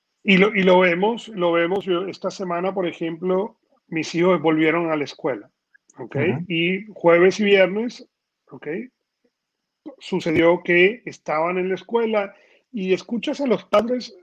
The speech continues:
Speaker 1: en el, en el chat quejarse de todos los problemas, sí, pero tienes poca gente poniéndose en la perspectiva de, uno, ¿cómo podemos solucionar este problema?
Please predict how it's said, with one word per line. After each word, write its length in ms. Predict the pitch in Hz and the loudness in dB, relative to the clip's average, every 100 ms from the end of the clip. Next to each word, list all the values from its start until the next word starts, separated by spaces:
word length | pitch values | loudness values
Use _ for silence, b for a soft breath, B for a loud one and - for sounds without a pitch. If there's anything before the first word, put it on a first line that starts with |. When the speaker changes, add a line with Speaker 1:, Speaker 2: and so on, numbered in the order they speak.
| _ _ 208 | _ _ -6
Speaker 1:
en 160 | 170 | -4
el, 260 | 160 151 - _ _ _ _ _ _ _ _ _ _ _ _ _ _ | -4 -6 -10 _ _ _ _ _ _ _ _ _ _ _ _ _ _
en 200 | 185 175 | -6 -4
el 140 | 156 | -6
chat 260 | - 196 196 | -2 -2 -2
quejarse 560 | 175 123 190 214 - 202 | -8 -6 -6 -4 -4 -4
de 60 | |
todos 220 | - 180 185 | 0 0 0
los 140 | 180 | -2
problemas, 480 | 165 160 156 127 - | -4 -4 -4 -10 -10
sí, 380 | 247 277 185 _ _ _ _ _ - | -6 -6 -6 _ _ _ _ _ 2
pero 400 | 196 196 220 - - - | 4 4 0 -8 -20 -6
tienes 280 | 208 220 214 | -2 -2 -2
poca 380 | - 262 285 226 | -2 -2 -2 -4
gente 360 | 247 240 247 | -4 -4 -6
poniéndose 720 | 202 190 185 190 202 226 220 214 | -4 -4 -2 -2 0 -4 -2 -4
en 80 | |
la 160 | 185 - | -4 -4
perspectiva 800 | 165 - 160 - 196 190 214 220 | -8 -8 -12 -8 -6 0 2 2
de, 480 | 180 175 185 208 - _ _ _ _ _ _ _ _ _ _ _ - | 4 6 6 2 -6 _ _ _ _ _ _ _ _ _ _ _ -2
uno, 320 | 226 277 - | 2 4 4
¿cómo 300 | 214 226 220 | 4 4 2
podemos 360 | 202 208 220 | 2 2 0
solucionar 480 | - 175 - 160 147 | -2 -4 -4 -6 -6
este 160 | 147 170 | -6 -8
problema? 520 | 151 143 120 95 | -6 -6 -6 -10